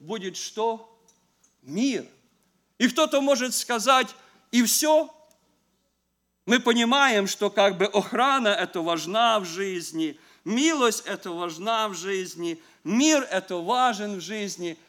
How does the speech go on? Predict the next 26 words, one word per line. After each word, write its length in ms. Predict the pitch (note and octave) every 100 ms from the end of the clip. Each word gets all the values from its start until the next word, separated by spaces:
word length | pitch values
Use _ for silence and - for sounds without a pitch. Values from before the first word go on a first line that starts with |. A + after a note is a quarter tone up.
| _
Кто-то 260 | B3 B3
может 340 | B3+ A#3+ A#3 A3+
послушать 520 | A3 - B3 A3+ G#3+
и 60 | G3+
сказать: 480 | - G#3+ A3 A3 -
«И 100 | G3+
всё?» 360 | - C4 C4+ - _ _ _ _ _ -
И 60 |
на 180 | F#3 A#3
этом 260 | A#3 A3+ A3
всё, 340 | - B3+ B3+
конец. 640 | B3+ F#3+ A3+ A#3 A3 - - _ -
А 100 | F3+
мне 180 | C4+
же 120 | G#3+ G#3
нужно 360 | G3+ F3+ F#3+
и 160 | F#3 F3+
деньги, 760 | C#3 F3 A#3+ A#3 G3+ G#3+ E3+ - _ _ _ _ _ _ _ _ _
мне 180 | F#3 C4+
нужно 300 | B3+ B3+ G3
и 160 | A3 A#3
здоровье, 960 | F#3+ F#3 G3 A3 A3+ G#3+ F#3 F3 F3+ - _ _ _ _
и 80 | A3
работа 640 | A#3 A#3+ F#3 B3 A#3+ A3
мне 180 | G3 F#3+
нужна, 680 | F3+ F3 D#3 E3+ D#3+ C3